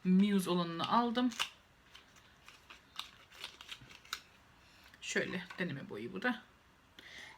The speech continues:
Kaç mililitrasın sen güzel şey yazmıyor. Tamam.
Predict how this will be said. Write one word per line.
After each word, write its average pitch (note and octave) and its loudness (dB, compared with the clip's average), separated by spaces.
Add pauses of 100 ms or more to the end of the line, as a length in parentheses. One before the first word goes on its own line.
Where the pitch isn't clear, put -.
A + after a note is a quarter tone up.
(240)
Kaç A3 -4
mililitrasın F#3+ -2
sen F#3+ 0
güzel F3+ 2 (920)
şey A3+ -2
yazmıyor. F3 0 (760)
Tamam. G#3 -2